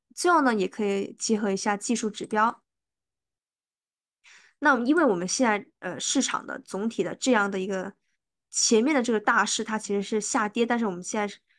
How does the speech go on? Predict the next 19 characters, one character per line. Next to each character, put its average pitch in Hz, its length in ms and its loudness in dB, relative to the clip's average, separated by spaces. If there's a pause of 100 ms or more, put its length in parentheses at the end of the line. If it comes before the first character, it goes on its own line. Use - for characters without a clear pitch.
(160)
是 - 100 -2
要 240 40 0
看 247 160 -2
它 254 80 2
能 220 120 2
不 220 60 0
能 233 80 2
有 214 100 2
效， 214 280 2
有 202 160 -6
效 214 160 -2
的 196 80 -2
突 254 200 0
破， 247 320 0 (520)
所 - 180 0
以 285 40 8
我 254 60 6
们 196 120 2
要， 208 420 4